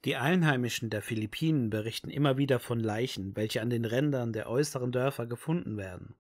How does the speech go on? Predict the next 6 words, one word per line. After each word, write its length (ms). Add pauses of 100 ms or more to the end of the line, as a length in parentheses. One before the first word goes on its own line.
(180)
auf 220
abartige 540
Weise 360
zugerichtet 840
und 160
verstümmelt. 680